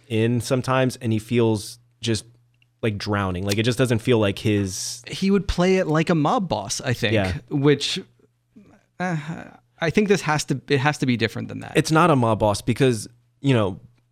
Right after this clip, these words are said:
Speaker 1: Butcher doesn't really have underlings as, as much of, like, a mob boss. There's not, like, that
Speaker 2: Yeah, it's,
Speaker 1: hierarchy.
Speaker 2: it's more of a network.
Speaker 1: It's
Speaker 2: He's more like the mayor
Speaker 1: Yeah,
Speaker 2: in a
Speaker 1: it,
Speaker 2: way.
Speaker 1: it's kinda like people come to him and he's like, "Go do this." And
Speaker 2: Yeah.
Speaker 1: then that's, they go, they go and do it, and then he does his thing. But he's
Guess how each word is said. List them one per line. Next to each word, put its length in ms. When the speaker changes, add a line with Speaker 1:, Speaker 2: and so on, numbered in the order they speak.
Speaker 1:
Butcher 300
doesn't 460
really 220
have 240
underlings 560
as, 480
as 160
much 220
of, 100
like, 160
a 60
mob 340
boss. 240
There's 140
not, 120
like, 160
that 120
Speaker 2:
Yeah, 60
it's, 20
Speaker 1:
hierarchy. 320
Speaker 2:
it's 120
more 140
of 80
a 60
network. 480
Speaker 1:
It's 100
Speaker 2:
He's 180
more 140
like 120
the 60
mayor 440
Speaker 1:
Yeah, 160
Speaker 2:
in 60
a 60
Speaker 1:
it, 60
Speaker 2:
way. 160
Speaker 1:
it's 120
kinda 140
like 140
people 240
come 220
to 100
him 80
and 60
he's 100
like, 120
"Go 180
do 180
this." 300
And 140
Speaker 2:
Yeah. 120
Speaker 1:
then 140
that's, 260
they 180
go, 280
they 160
go 160
and 100
do 200
it, 80
and 100
then 140
he 160
does 240
his 160
thing. 340
But 140
he's 640